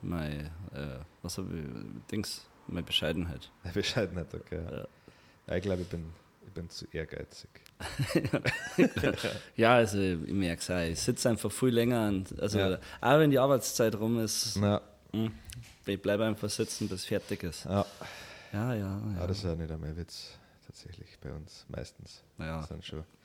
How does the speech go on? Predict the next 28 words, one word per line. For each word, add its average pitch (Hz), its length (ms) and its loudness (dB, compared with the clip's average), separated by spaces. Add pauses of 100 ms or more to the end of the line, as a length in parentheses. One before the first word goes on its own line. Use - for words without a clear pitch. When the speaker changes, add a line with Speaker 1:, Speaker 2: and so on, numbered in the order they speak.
(200)
Speaker 2:
wir 98 140 -2
arbeiten 87 300 2
schon 87 180 -4
mehr 87 220 0
wie 82 140 -4 (580)
andere 73 280 -6
Menschen. - 420 -10 (280)
Speaker 1:
Ja. 92 120 -6 (180)
Speaker 2:
Aber 92 220 2
weil 92 80 4
wir 85 60 0 (120)
halt 80 140 -4
drei 78 160 -2
Leben 80 320 -4
haben, 73 120 -6
das 76 120 -6
ist - 180 -2 (100)
<laughs> - 100 -20
halt - 100 -2
schwierig, - 380 -4 (100)
Speaker 1:
Ja. 76 60 -4
Speaker 2:
ja. 73 60 -6 (680)
Zu - 140 -2
wenig, 110 420 6
zu - 160 0
viel 110 80 4
Leben 101 280 4
für 87 360 0